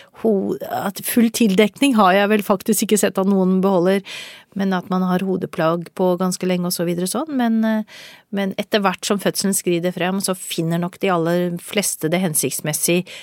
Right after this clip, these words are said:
å, å kle av seg såpass at, eh, man har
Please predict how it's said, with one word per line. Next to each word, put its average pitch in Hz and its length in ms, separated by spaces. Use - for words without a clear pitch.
å, 170 160
å 180 240
kle 180 220
av 160 240
seg 175 160
såpass 165 400
at, - 160
eh, 170 320
man 170 320
har 151 240